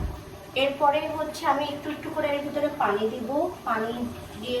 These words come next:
পানি শুকিয়ে যাবে, আবার পানি দিব, এভাবে কষাবো, তারপরে আলু দিয়ে দিব। তো যে মোমেন্টে আমি আলু দিব তখন থেকে আমি আবার রেকর্ড করা শুরু করব। I think এখন মাংস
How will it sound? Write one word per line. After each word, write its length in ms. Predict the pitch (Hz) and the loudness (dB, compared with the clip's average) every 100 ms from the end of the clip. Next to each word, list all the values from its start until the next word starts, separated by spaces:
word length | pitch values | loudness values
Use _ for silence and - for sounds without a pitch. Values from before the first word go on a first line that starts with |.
| 226 | 0
পানি 160 | 226 240 240 | 0 0 -2
শুকিয়ে 300 | - - 247 | -4 -4 -4
যাবে, 160 | 233 220 | 0 2
আবার 140 | 208 220 233 | 4 4 4
পানি 140 | 226 247 | 0 0
দিব, 100 | 294 302 | -2 -2
এভাবে 240 | 247 254 - | -2 -4 -2
কষাবো, 380 | 196 - 226 - - | -2 -2 -4 -2 2
তারপরে 340 | - 202 - 415 - | 2 2 0 0 2
আলু 180 | 214 202 - | 4 4 2
দিয়ে 140 | 180 175 | 0 -2
দিব। 140 | 185 202 220 | -6 -8 -4
তো 60 | - | -4
যে 80 | 247 254 | -2 0
মোমেন্টে 320 | 302 330 339 370 | 2 2 0 0
আমি 100 | 359 - | 0 0
আলু 140 | 208 247 | 0 -2
দিব 160 | - - - - - - - | -2 -2 -2 -6 -12 -12 -2
তখন 200 | 403 330 | -2 0
থেকে 140 | 330 359 | -2 0
আমি 80 | 359 285 | 2 4
আবার 160 | 214 247 233 | 2 2 0
রেকর্ড 260 | 226 220 - | -2 -2 -2
করা 160 | 190 190 - | -2 -2 0
শুরু 160 | 208 190 | -2 0
করব। 180 | 208 208 - - | 0 0 0 -2
I 40 | 247 247 | -6 -4
think 160 | 311 302 - - - - - - - - 240 | -4 -4 -8 -14 -14 -14 -14 -14 -14 0 0
এখন 160 | - 359 | 2 4
মাংস 160 | 285 294 | 4 4